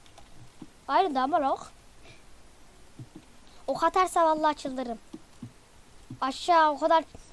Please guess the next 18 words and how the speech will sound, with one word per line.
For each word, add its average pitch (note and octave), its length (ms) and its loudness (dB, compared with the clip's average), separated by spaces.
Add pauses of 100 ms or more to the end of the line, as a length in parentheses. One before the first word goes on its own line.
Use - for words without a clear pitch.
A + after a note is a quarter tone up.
(120)
çıktım F#4 440 -2
vallahi. D#4 380 2 (1300)
O, D4+ 180 2 (220)
o F#4+ 380 4
telefondan F#4+ 500 2
oynuyor D#4+ 300 0
ya E4 140 2
da E4 120 2
bilgisayardan. C#4+ 540 -4
Ben D4+ 180 -6
bilgisayardan D#4+ 500 -4
oynuyorum. A3+ 440 -8 (260)
Oyunu D#4+ 260 2
Steam'den D#4+ 500 -4
alabiliyorsunuz. D4 560 -4
Ben B3 100 -8
Steam'den C4 500 -12
aldım. A3+ 280 -14